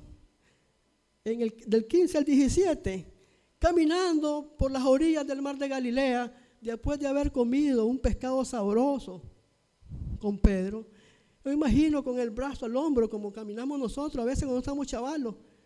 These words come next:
le pregunta a Pedro: "¿Me amas, Pedro?".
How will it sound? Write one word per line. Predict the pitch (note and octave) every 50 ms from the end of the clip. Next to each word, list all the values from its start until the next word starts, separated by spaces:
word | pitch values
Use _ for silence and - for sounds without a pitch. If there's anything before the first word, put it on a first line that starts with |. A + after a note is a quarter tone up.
| _ _ _ _ _ _ _ _ _ _ _ _ _
le | - A#3 C4+
pregunta | C4+ C#4 C#4 B3+ C4 C#4+ D#4+ E4+ D#4+ - C#4
a | C4+
Pedro: | - C4+ D#4 D#4+ D4 B3 G#3 G#3
"¿Me | A#3 B3+
amas, | D4+ F4+ G4+ G4 E4 C4 F#3+
Pedro?". | - - F4+ F#4+ E4+ G#3 D#3 - C#3